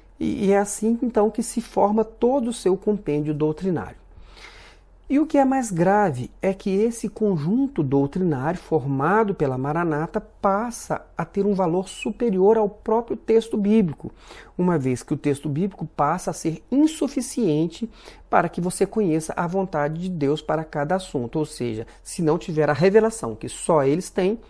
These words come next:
então a Bíblia está incompleta, ou você não consegue entender o que ela quis dizer. Deixa eu ilustrar para que isso fique mais claro. Imagine que um texto bíblico qualquer diga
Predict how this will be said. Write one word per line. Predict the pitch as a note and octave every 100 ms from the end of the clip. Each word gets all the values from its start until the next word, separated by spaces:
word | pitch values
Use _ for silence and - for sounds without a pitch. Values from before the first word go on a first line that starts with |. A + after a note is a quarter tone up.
| - -
então | A#3+ A#3 F3 G3+ - - -
a | G#3+
Bíblia | C#3+ C#3+
está | - D#3
incompleta, | D3 F#3 F#3+ - - - - - - -
ou | C#3 F3+ A3+ - -
você | C3+ C#3+
não | C3+
consegue | D#3 D3+ B2+ C3
entender | D3 F3 C3+ C#3
o |
que | -
ela | D3 D3
quis | C#3
dizer. | C3+ F3 G#2 - - _ - - - - - -
Deixa | C4+ E4 -
eu | C4
ilustrar | A3 - G3 F#3
para | F#3
que | E3+ E3
isso | -
fique | D3+ D3+
mais | D3 D3 -
claro. | G#2+ F2 - _ - - - C#4+
Imagine | B3+ C4 A3+ C#4+ C4+
que | -
um | A#3+
texto | A3+ F#3 - E3
bíblico | C3 C3 D3+
qualquer | - D3+ - G3 F3+
diga | C#3+ E3+ F#3+ G#3+